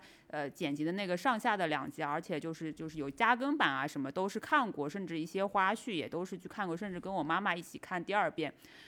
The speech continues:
这样子。但是可能这一季的话，我就稍微来讲，嗯，会看得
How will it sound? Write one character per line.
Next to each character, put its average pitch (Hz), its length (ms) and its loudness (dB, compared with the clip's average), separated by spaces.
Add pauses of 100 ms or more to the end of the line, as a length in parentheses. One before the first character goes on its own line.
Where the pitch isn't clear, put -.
(200)
这 180 80 2
样 151 220 4
子。 107 320 -8
但 254 160 4
是 262 180 -4
可 180 160 0
能 151 180 0
这 339 160 0
一 269 80 0
季 220 160 -6
的 185 160 4
话， 180 240 6
我 156 200 4
就 180 300 0
稍 175 200 2
微 233 220 4
来 160 260 4
讲， 156 360 -2 (500)
嗯， 143 560 0 (100)
会 214 300 2
看 247 280 6
得 180 240 4